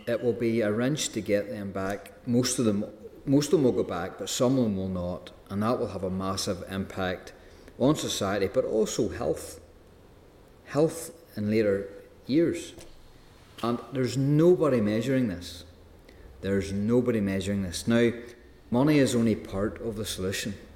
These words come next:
Throwing money at clubs, the, the well-organised sports clubs will still deal with, well, with this and will get that money and use that money to good,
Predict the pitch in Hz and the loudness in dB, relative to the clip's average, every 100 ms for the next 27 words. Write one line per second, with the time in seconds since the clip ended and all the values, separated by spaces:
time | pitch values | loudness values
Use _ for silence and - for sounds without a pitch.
0 | - - - - 127 143 104 101 107 104 | -20 -20 -10 2 4 4 2 0 0 -2
1 | - - 98 87 - - - - - - | -4 -2 -2 -2 -8 -10 -12 -16 -16 -16
2 | - - - - - - - - 127 117 | -16 -20 -18 -18 -18 -2 2 2 2 2
3 | 127 151 131 123 139 135 135 127 - - | 6 6 8 6 4 2 2 0 -6 -10
4 | - 123 110 - 110 90 82 - - - | 4 6 6 0 -4 -4 -6 -12 -14 -10
5 | 110 107 - - 127 123 123 - 113 120 | -4 -4 -4 0 4 4 4 2 2 4
6 | 113 113 - 131 117 101 101 - 110 - | 2 2 -6 -2 -2 -2 -4 -8 -10 -2
7 | 110 101 - - 110 110 104 107 95 - | 0 0 -4 -8 -6 -4 0 -2 -2 -10
8 | - - - 120 127 - 113 123 131 113 | -18 -20 0 2 2 0 -4 -4 -4 -2
9 | 101 90 - - - 107 95 107 101 107 | -4 -6 -12 -20 -8 -8 -4 -4 -2 -2
10 | 107 104 104 98 - 92 104 92 - | -2 -4 -6 -6 -6 -2 0 0 -6